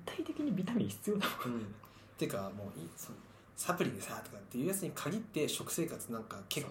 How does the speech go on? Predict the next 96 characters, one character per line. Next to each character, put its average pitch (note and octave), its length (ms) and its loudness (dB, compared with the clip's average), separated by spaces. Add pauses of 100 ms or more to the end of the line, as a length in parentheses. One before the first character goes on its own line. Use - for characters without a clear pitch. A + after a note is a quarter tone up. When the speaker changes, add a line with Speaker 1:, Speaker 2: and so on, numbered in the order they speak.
Speaker 2:
構 A2 200 -2
Speaker 1:
そ - 60 0
う。 - 40 0
Speaker 2:
と C#3+ 80 2
っ C#3 40 4
ち - 180 4
ら F3 60 4
か F3 120 4
っ - 60 0
て - 120 6
る A2+ 80 8
も G2+ 80 0
ん - 20 0
ね。 G2 60 -2
Speaker 1:
そ F2+ 60 -4
う - 40 -4
そ F#2+ 60 -4
う - 40 -6
そ - 60 -10
う。 - 40 -8 (720)
Speaker 2:
「う E3 40 0
る E3+ 60 6
せ B3+ 120 8
え！」 - 20 2
み B3 80 0 (120)
た - 60 -6
い - 40 -6
な。 - 60 -10 (760)
「黙 G3 220 6
っ - 20 4
て G#3+ 60 8
飲 B3 60 10
め！」 B3+ 40 10
み - 40 10
た A#3+ 60 8
い G3 40 4
な。 E3 200 0
Speaker 1:
そ E3+ 120 6 (140)
う、 - 80 -4
食 A#3 200 2
生 F4+ 240 2
活 F4 240 0
も C4+ 120 6
大 C#4 260 4
事 - 140 -8
だ E4+ 80 2
け D#4+ 120 -8
ど、 D#4+ 380 2 (560)
Speaker 2:
そ E3 60 0
う。 C#3 140 -2 (160)
Speaker 1:
サ - 160 -6
プ - 160 -2
リ C#4 180 2
で D4+ 340 2
補 C#3 100 6
お C4 420 4
う A#2 40 6
よ B2 80 4
っ - 20 0
て - 220 -2
い - 80 0
う - 60 -2
感 - 140 -2
じ - 80 -4
な - 40 -2
ん - 20 -4
だ - 0 -
よ - 0 -
ね。 - 60 -6
Speaker 2:
そ E3 80 -2
う - 40 -2
だ - 60 -2
よ - 60 -4
ね。 - 60 -8 (1040)
Speaker 1:
だ F#3+ 80 -2
っ - 40 -4
て - 60 -4
絶 - 220 -8
対 E4+ 140 2
み E4+ 80 -2
ん E4 40 2
な D4+ 80 0
足 A#3+ 120 2
り - 40 -2
て A#3+ 60 2
な G#3+ 80 4
い - 40 2
も - 100 2
ん。 - 20 -2
Speaker 2:
う - 20 -2
ん、 - 40 -4 (520)
足 A#2 60 2
り B2+ 80 0
て C3 80 2
な A#2+ 80 0
い。 A#2+ 40 -6